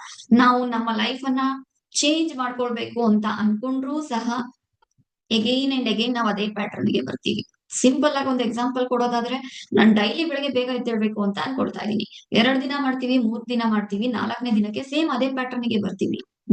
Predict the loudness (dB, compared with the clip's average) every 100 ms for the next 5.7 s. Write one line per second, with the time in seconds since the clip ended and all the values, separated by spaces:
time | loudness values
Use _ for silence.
0 | 6 4 -4 -6 -14 -20 -20 -20 _ 4
1 | 6 6 4 2 0 0 -2 -2 0 0
2 | 0 0 -2 -4 -4 -4 -4 -10 _ _
3 | _ _ _ _ 0 2 4 2 2 0
4 | 0 -2 -2 -2 -2 -2 -2 -2 -2 -4
5 | -14 -12 4 6 6 4